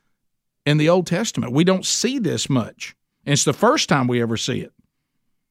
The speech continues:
And, and she became his wife, and he loved her. That's the first time we see that in Scripture.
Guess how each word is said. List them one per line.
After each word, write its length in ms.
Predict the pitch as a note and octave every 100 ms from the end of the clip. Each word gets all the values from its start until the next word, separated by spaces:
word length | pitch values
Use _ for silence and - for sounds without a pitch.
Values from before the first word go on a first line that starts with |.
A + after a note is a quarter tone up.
| _ _ _ _ _ _ _ _ _ _ _
And, 240 | C#3 C#3 C#3+
and 160 | C3+
she 180 | - F3
became 440 | D#3+ D3+ E3+ F3
his 160 | F3+ D3+
wife, 400 | C#3+ D#3+ E3 D#3+
and 140 | C#3
he 120 | C3 C3
loved 380 | C3+ C3+ F#3
her. 220 | - A#2+ A2 _ _ _ _ _ _ _ _ _ _ _ _ _ _ _ _ _ _ _ _ _ _ _ _
That's 160 | - D3
the 60 | C#3
first 300 | F3 E3 -
time 200 | E3+ D#3+
we 80 |
see 240 | C#3 - E3
that 240 | C#3 A#2+ -
in 120 | A#2
Scripture. 500 | - D3 - -